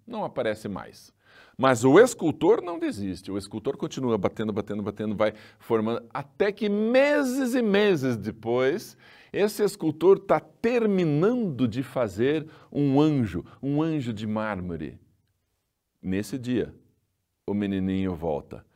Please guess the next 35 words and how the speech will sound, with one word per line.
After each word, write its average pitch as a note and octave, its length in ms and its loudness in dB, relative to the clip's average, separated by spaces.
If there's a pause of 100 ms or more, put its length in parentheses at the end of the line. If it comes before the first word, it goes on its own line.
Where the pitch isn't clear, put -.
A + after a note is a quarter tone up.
(320)
E G#2 80 0
o A2+ 60 4
menino C3+ 440 2
olha D3+ 300 8
pra - 160 0
aquilo D#3+ 320 4
e D#3+ 40 2
fala, C#3+ 300 0 (220)
"Ah, D4 800 -2 (180)
como D#4+ 380 2
que C#4 100 -2
você B3+ 320 -4
sabia A#3 560 0
que B3+ 140 -4
ele B3 120 -2
tava A#3+ 420 0
aí A#3 180 2
dentro?" F#3 880 0 (200)
<laughs> - 640 -14
Não F#4 80 -6
é A2+ 100 0
linda G#2+ 300 0
essa G2 240 -4
imagem G2+ 460 -4
do F#2 180 -8
menino? G2 460 -4 (280)
"Como E4 320 4
que A#3+ 60 0
você D#3+ 240 0
sabia C3 300 0
que G#2 40 -2
ele A2 120 -2
tava G#2 180 0
aí G2+ 80 0
dentro?" E2+ 920 -8